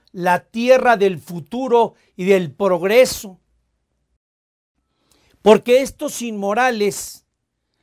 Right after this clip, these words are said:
los que cuentan con mayor capacidad de apoyo económico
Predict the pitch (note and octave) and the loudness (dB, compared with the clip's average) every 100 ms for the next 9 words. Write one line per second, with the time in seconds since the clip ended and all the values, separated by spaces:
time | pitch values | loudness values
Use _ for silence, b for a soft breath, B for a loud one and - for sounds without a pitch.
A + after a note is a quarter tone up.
0 | _ _ G3+ A3+ - A3+ A#3 C#4+ C#4+ D4+ | _ _ 2 2 0 -4 0 -2 0 -4
1 | D4+ G#3 A#3+ G3+ F#3+ F3 G#3+ A3+ - G3 | -6 -4 -4 -2 -4 0 0 0 -2 -6
2 | - G3 E3+ F#3+ E3+ G#3+ G#3+ E3 F3+ C#3+ | -2 -4 -4 -8 -2 0 0 -2 -4 -4
3 | - B3+ A3 G#3+ F#3+ F#3 G#3+ A3+ A3 A3 | 2 2 2 -6 -8 -6 -6 -6 -8 -2
4 | A#3 G#3+ | -2 -2